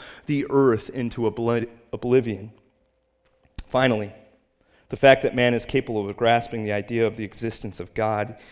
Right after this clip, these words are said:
is in itself sufficient evidence. The scientist concludes, "These are the reasons why I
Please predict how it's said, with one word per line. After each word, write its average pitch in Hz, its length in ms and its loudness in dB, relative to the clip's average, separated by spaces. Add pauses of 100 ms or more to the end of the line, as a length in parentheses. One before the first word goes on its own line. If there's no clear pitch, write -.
(260)
is 120 300 -4
in 107 200 -12
itself 101 800 -8 (440)
sufficient 104 600 -8
evidence. 98 460 -10
The 110 80 -12
scientist 107 560 -6
concludes, 104 600 -10
"These 110 460 -8
are 104 180 -10
the 95 120 -12
reasons 104 420 -12
why 98 340 -10
I 104 300 -12